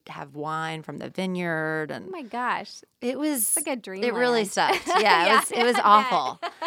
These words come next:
Speaker 2: <laughs>
Speaker 1: But it was just, you know, for somebody who just appreciates, ac-, actually, my mom said it perfectly. We were, I was showing her pictures of my trip, and she was like, "It's amazing to think how much beauty there is in the world."
Speaker 2: Mm.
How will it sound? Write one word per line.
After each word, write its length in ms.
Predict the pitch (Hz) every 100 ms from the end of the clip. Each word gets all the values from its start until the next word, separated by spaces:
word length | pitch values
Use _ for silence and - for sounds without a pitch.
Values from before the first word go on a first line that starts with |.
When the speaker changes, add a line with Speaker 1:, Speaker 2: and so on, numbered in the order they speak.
| -
Speaker 2:
<laughs> 80 | 302 - -
Speaker 1:
But 440 | 202 269 226 208 -
it 180 | 226
was 380 | 196 262 214 -
just, 420 | 233 214 208 - -
you 60 |
know, 120 | 202 190
for 160 | 202
somebody 460 | 185 - 190 202 214
who 100 | 185
just 220 | 170 160 -
appreciates, 1300 | - - 170 170 - 175 156 156 151 - - - - 180
ac-, 120 | 180 -
actually, 340 | 160 180 - 165
my 120 | 151
mom 360 | 151 151 156 151
said 240 | - 139
it 140 | 143 -
perfectly. 580 | - 160 160 156 - 147
We 120 | 147
were, 160 | 147 139 _ _ _
I 80 | 170
was 100 | 156
showing 260 | 180 170
her 60 | 156
pictures 360 | 180 170 175
of 80 | 151
my 100 | 143
trip, 340 | 139 - 180 -
and 100 | -
she 100 | -
was 80 |
like, 180 | 196 -
"It's 220 | 180 -
amazing 640 | 175 170 170 170 190 196 185
to 60 | 160
think 480 | - 160 156 - - _ _ _
how 140 | 165
much 240 | 160 156 143
beauty 380 | - 151 160 147
there 180 | - -
is 220 | - -
in 80 | -
the 80 | -
world." 420 | - - - 165
Speaker 2:
Mm. 80 | 160